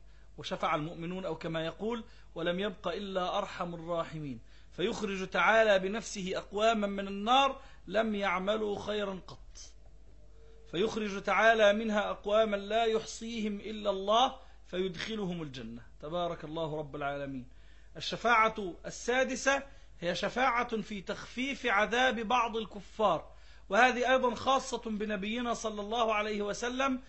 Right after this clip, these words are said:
في عمه أبي طالب، فإن العباس سأل النبي صلى الله عليه وسلم: "هل نفعت أبا طالب ب-، بشيء؟ فإنه كان يحوط عنك و-، و-، ويدفع عنك ويحميك"، أو كما قال.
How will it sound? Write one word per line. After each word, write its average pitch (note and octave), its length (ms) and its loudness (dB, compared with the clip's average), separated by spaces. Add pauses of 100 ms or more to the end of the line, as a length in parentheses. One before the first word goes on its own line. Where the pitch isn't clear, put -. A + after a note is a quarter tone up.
(200)
في F#3+ 180 0
عمه A3+ 480 2
أبي G3 220 0
طالب، G3 360 4
فإن F#3 320 -6
العباس F3+ 1000 4 (440)
سأل A#3 320 6
النبي G#3+ 380 0
صلى F#3+ 240 -4
الله G#3 280 4
عليه F#3+ 200 2
وسلم: A3 380 0
"هل A#3 140 2
نفعت A3 360 0
أبا F#3 300 2
طالب G#3+ 380 0 (340)
ب-، - 260 -8
بشيء؟ A#3+ 440 4 (320)
فإنه A3 520 0
كان A#3+ 540 2 (160)
يحوط A3 440 -2
عنك A3+ 360 4
و-، G3 340 4 (100)
و-، F3 240 -2
ويدفع G3 560 6
عنك G#3 300 4
ويحميك"، E3+ 800 -4 (300)
أو D#3 80 -4
كما F#3 260 -2
قال. F3+ 340 2